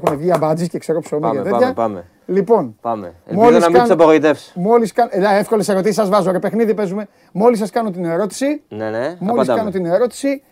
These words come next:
Speaker 1: ξεκινάει και ο χρόνος.
Speaker 2: Θα
Speaker 1: Εντάξει;
Speaker 2: τον βλέπουμε κάτω από το χρόνο.
Speaker 1: Εννοείται.
Speaker 2: Πω, φοβερή
Speaker 1: Πόσα;
Speaker 2: ερώτηση.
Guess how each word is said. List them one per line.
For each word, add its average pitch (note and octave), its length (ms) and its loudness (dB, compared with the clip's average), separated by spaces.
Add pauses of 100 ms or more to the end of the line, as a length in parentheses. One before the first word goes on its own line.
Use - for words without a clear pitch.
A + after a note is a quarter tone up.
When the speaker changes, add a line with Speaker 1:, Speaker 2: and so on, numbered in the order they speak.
(140)
Speaker 1:
ξεκινάει A3+ 640 -4
και A3 160 -4
ο G#3+ 80 0
χρόνος. F#3+ 420 -2
Speaker 2:
Θα - 80 -20 (500)
Speaker 1:
Εντάξει; B3 260 2
Speaker 2:
τον B3+ 80 6
βλέπουμε D#3+ 340 4
κάτω D3 120 6
από C#3 80 4
το C3+ 80 0
χρόνο. C3 440 -2 (360)
Speaker 1:
Εννοείται. G3+ 460 4 (300)
Speaker 2:
Πω, C#3+ 520 -6 (240)
φοβερή G2+ 200 4
Speaker 1:
Πόσα; C4 220 4
Speaker 2:
ερώτηση. C3 240 -4